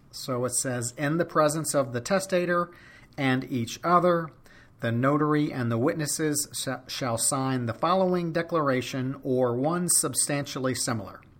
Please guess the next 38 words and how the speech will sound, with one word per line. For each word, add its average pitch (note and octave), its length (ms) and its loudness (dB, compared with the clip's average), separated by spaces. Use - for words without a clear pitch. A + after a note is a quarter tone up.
Quote, - 400 6
"In C#3 200 4
our F3 160 8
presence, - 520 0
the C3+ 120 -2
testator C#3 580 0
has B2+ 220 0
declared C3+ 460 2
or D3+ 80 2
signified A#2+ 760 0
that B2 220 -2
this D#3 200 2
instrument C#3 560 -2
is A#2+ 180 -4
his A2 140 -6
testament F3 520 -2
and A#2 140 -2
has A#2 180 -4
signed D#3 300 -2
it - 160 -6
at C3+ 180 -4
the B2+ 200 0
end D#3+ 240 0
and A#2+ 240 -2
on B2 120 0
each C3 220 -2
other B2 280 0
separate A2+ 400 -4
page. F3+ 500 4
And C3+ 160 0
in A#2 100 0
the A#2 60 0
presence C3+ 420 2
of A#2 100 -4
the A#2 80 -4
testator C3 540 -2
and A#2+ 180 -4
each A#2 300 -6